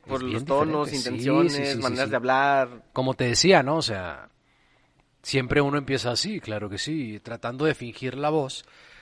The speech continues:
Speaker 2: pero eso es lo primero que te dicen, "No lo
Speaker 1: No lo
Speaker 2: hagas,
Speaker 1: hagas.
Speaker 2: güey". Eso es lo peor que puedes hacer. Tú tienes que encontrar una identidad de tu voz. Entonces yo decía, "Bueno, ¿y cómo va a ser la voz de lobo?".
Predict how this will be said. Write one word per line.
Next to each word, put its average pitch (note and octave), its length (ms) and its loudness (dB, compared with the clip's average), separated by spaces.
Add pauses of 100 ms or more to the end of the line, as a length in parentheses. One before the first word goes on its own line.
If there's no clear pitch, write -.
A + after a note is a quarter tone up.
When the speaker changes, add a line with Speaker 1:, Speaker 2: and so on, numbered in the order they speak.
(140)
Speaker 2:
pero A#2+ 180 0
eso B2+ 120 2
es D3 40 4
lo D#3 80 6
primero B2+ 340 0
que C#3+ 100 2
te B2 100 -4
dicen, B2 300 -4
"No G2 120 -10
lo A#2 160 -6
Speaker 1:
No A2+ 80 -2
lo A2+ 80 -2
Speaker 2:
hagas, B2 220 -2
Speaker 1:
hagas. A2+ 40 -12
Speaker 2:
güey". D#2 200 -14
Eso - 160 -6
es C3+ 60 0
lo D#3+ 100 4
peor E3+ 260 2
que F3+ 100 -4
puedes D3+ 260 -2
hacer. D#3 340 -6
Tú C#3 120 -4
tienes D#3+ 300 -4
que - 100 -8
encontrar D#3+ 480 -4
una D#3 120 -4
identidad C#3 640 -4
de E3 100 0
tu A#2 180 -4
voz. - 400 -12 (520)
Entonces A2+ 200 -10
yo B2+ 80 2
decía, A#2+ 260 0
"Bueno, A2 200 -4
¿y G#2+ 60 -10
cómo A#2 220 -10
va B2+ 80 -4
a - 20 -6
ser C3 180 -6
la C3+ 80 -4
voz C3+ 180 -6
de C3+ 100 -6
lobo?". C#3 340 -4